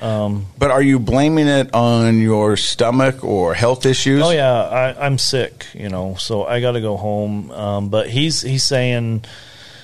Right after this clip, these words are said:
Speaker 1: he's trying not to rat me out from what he's told me afterwards, but he's telling my wife, "Hey, uh, when Shane gets home, will you text me and make sure he makes it there?" Um, he's not feeling well.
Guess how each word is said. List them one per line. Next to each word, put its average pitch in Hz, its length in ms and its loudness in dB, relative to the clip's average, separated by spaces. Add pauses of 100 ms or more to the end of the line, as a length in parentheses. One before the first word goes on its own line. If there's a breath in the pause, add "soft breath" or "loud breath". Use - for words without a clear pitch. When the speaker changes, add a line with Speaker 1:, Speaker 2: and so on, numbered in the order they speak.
(560 loud breath)
Speaker 1:
he's 131 220 -4
trying 170 320 0
not 151 220 -2
to 131 80 -6
rat 135 300 2
me 120 160 -2
out 131 480 0
from 120 200 -4
what 117 160 0
he's 104 200 -10
told 113 300 -6
me 98 180 -8
afterwards, 101 760 -6 (440 loud breath)
but 104 100 -6
he's 110 260 -4
telling 110 260 -4
my 98 120 -6
wife, 101 300 -2
"Hey, 101 500 -6 (100)
uh, 101 320 -14
when 110 220 -8
Shane 135 220 -6
gets 143 200 -6
home, 117 200 -4
will 127 80 -4
you 127 100 -4
text 113 360 -6
me 123 140 -4
and 120 100 -4
make 104 160 -6
sure 110 200 -8
he 98 100 -6
makes 92 320 -8
it 107 100 -10
there?" 123 360 -6 (480 soft breath)
Um, 92 500 -8 (240)
he's 123 240 -6
not 131 220 -4
feeling 107 300 -4
well. 78 320 -10